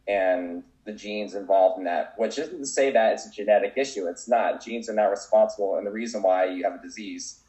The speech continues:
you know, the, the, the term or the phrase that is tossed around in functional medicine is the genetics loads the gun, the environmental is the trigger. And that's really what it is. It's a lifestyle disease. Lifestyle got you here, lifestyle can get you out.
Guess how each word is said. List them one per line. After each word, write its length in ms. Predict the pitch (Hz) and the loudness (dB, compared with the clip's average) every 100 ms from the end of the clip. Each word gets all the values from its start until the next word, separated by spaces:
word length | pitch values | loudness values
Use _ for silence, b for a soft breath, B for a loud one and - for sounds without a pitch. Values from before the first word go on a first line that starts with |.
| _ _ _ | _ _ _
you 100 | 104 | -2
know, 100 | 101 | -2
the, 280 | 104 95 - | -2 -8 -8
the, 220 | 104 - _ _ - - | -10 -10 _ _ -12 -6
the 100 | 214 - - - | -6 -8 -12 0
term 280 | 131 127 117 | 2 4 4
or 80 | |
the 100 | 104 | 2
phrase 340 | - 123 120 113 | 4 2 2 4
that 400 | 104 92 - - | 4 4 0 -10
is 200 | 101 101 | -10 -4
tossed 340 | - 107 107 104 | 4 6 6 0
around 220 | 104 95 | 2 2
in 80 | 95 | 0
functional 360 | 104 - 92 | -4 -4 0
medicine 380 | 113 123 - 98 | 6 6 4 -4
is 260 | 92 - - - | -6 -8 -16 -4
the 360 | 101 98 90 - _ _ _ _ _ _ | 2 2 0 -10 _ _ _ _ _ _
genetics 540 | - 220 226 - - | -2 4 6 4 0
loads 220 | 104 92 | 0 0
the 80 | 92 | -4
gun, 360 | - 127 127 107 | 0 4 4 0
the 100 | 104 | -4
environmental 420 | 98 95 95 92 | 0 0 -2 -8
is 80 | 90 | -10
the 60 | |
trigger. 280 | - 139 90 | -2 0 0
And 100 | 87 | 0
that's 160 | 92 104 | 0 0
really 140 | 104 | 0
what 100 | 98 | 0
it 120 | 92 | 0
is. 260 | 113 90 87 | 2 2 0
It's 100 | - | -2
a 20 | |
lifestyle 440 | 90 101 - 107 110 | 2 2 4 4 2
disease. 440 | 110 90 92 92 | -2 -10 -10 0
Lifestyle 480 | 104 117 120 110 101 | 2 4 6 6 4
got 200 | 104 104 | 2 0
you 80 | 98 | -2
here, 200 | 101 101 | 0 4
lifestyle 380 | 92 - 87 90 | 4 2 0 0
can 80 | 92 | -2
get 120 | - | -2
you 120 | 87 | 2
out. 220 | 120 - | 2 2